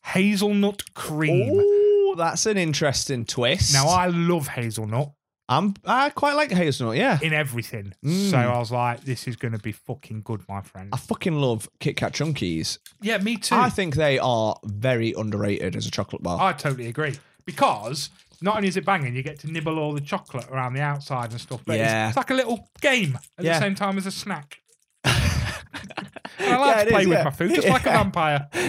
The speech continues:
Speaker 2: Yeah, that's it. Yeah, absolutely.
Speaker 1: Um,
Speaker 2: Um, should we get straight into
Speaker 1: let's
Speaker 2: it?
Speaker 1: get straight into this,
Speaker 2: Yeah.
Speaker 1: mate, yeah.
Speaker 2: Cheers.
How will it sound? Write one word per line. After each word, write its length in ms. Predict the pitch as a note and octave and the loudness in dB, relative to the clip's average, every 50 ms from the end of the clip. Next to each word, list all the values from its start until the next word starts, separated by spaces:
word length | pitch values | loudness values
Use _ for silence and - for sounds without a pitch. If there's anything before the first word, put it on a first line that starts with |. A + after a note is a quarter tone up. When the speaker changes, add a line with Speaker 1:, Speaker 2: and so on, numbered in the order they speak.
| - - | -2 0
Speaker 2:
Yeah, 380 | F#4+ D#4+ D#4+ F#4 F#4 C4+ G#3+ | 0 2 4 4 4 4 2
that's 280 | G3 A3 A3 E3+ - - | 2 0 0 0 0 0
it. 280 | A#3+ A3 D#3+ A2+ - - - | 2 2 2 0 -2 -4 -2
Yeah, 260 | E3 G#3 G#3+ F3 F#3 - | -2 -2 -2 -2 -4 -8
absolutely. 580 | - F#3 - - F#3+ F#3+ F#3+ G#3+ - C3+ C3+ B2 - - - - | -10 -10 -8 -6 -4 -2 -2 -2 -2 -4 -4 -4 -6 -10 -12 -8
Speaker 1:
Um, 200 | A3 G#3+ A3 A3 | -6 -4 -4 -2
Speaker 2:
Um, 220 | A3 A3 A3 A3 G#3 - _ _ _ - | -2 -2 -2 -4 -6 -8 _ _ _ -12
should 140 | - - G3+ | -10 -10 -10
we 40 | - _ _ - | -10 _ _ -10
get 140 | G#3+ - - | -8 -6 -4
straight 180 | - G3 G3 | -4 -2 -2
into 100 | D3+ F#3+ | -2 0
Speaker 1:
let's 120 | G3+ - F3+ | 0 2 2
Speaker 2:
it? 40 | |
Speaker 1:
get 100 | F3+ D#3+ C#3 | 0 0 -2
straight 220 | - - E3 E3 | -2 -2 0 0
into 180 | F3 A3 - - | -2 -4 -2 -2
this, 120 | D3+ B2+ | -2 -2
Speaker 2:
Yeah. 80 | B3+ A#3+ | -2 -2
Speaker 1:
mate, 160 | B2+ B2+ B2+ | -2 -2 -2
yeah. 140 | C#3+ F#3+ G3+ | -4 -4 -4
Speaker 2:
Cheers. 340 | - A3+ A3+ A#3 G3 C#3+ | -2 -2 0 0 -2 -4